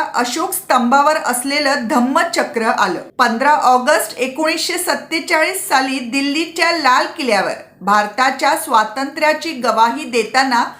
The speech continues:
भारतीयांनी हा झेंडा अभिमानाने फडकवला. मित्रांनो, आपल्या राष्ट्रीय ध्वजाला तिरंगा या नावाने देखील ओळखलं जातं, कारण यात केसरी, पांढरा आणि हिरवा या तीन रंगांच्या समान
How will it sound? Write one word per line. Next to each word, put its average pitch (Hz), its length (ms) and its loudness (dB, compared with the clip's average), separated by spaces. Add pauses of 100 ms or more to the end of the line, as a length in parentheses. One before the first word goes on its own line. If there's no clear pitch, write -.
(140)
भारतीयांनी 302 840 0 (300)
हा 277 220 4 (140)
झेंडा 269 400 2 (180)
अभिमानाने 285 840 0
फडकवला. 202 520 -2 (200)
मित्रांनो, 339 440 -4 (200)
आपल्या 302 360 -4
राष्ट्रीय 262 580 -4
ध्वजाला 240 460 -4 (340)
तिरंगा 294 460 -2 (360)
या 247 200 -4
नावाने 214 460 -2
देखील 247 320 -6
ओळखलं 233 400 -2
जातं, 175 280 -10 (340)
कारण 165 340 -14
यात 190 160 -10 (260)
केसरी, 220 720 -8 (120)
पांढरा 190 480 -6 (180)
आणि 262 140 -2 (100)
हिरवा 196 300 -2 (300)
या 240 180 -4
तीन 285 600 -4
रंगांच्या 220 640 -4 (260)
समान 226 400 -2